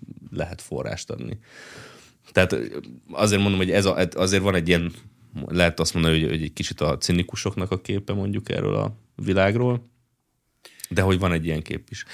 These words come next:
De, de visszatérve egyébként részben Attila kérdésére, hogy,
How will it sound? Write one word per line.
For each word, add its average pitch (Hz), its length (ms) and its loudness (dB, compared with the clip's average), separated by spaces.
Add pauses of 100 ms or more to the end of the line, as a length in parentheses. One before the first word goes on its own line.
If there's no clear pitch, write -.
(100)
De, 120 180 8
de 139 200 6 (440)
visszatérve 107 480 4
egyébként 90 340 2
részben 87 320 4
Attila 85 420 -2
kérdésére, 85 520 0
hogy, 85 180 2